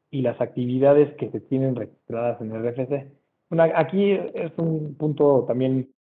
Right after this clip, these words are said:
interesante, porque se dice o se, eh, dota al sat de una nueva atribución para actualizar nuestras actividades económicas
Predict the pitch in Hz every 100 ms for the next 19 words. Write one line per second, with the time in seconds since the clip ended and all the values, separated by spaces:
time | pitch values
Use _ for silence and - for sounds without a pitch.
0 | _ 135 117 131 135 151 135 120 131 -
1 | _ _ - 139 135 143 147 - _ _
2 | 151 165 185 190 180 160 110 123 120 120
3 | 117 113 110 110 156 160 156 131 107 -
4 | 147 139 139 _ _ _ 131 135 139 139
5 | 139 127 120 117 113 110 127 131 131 123
6 | 123 123 - 135 131 131 175 170 170 -
7 | _ _ _ 131 139 139 139 131 151 165
8 | 165 160 147 151 165 160 135 143 143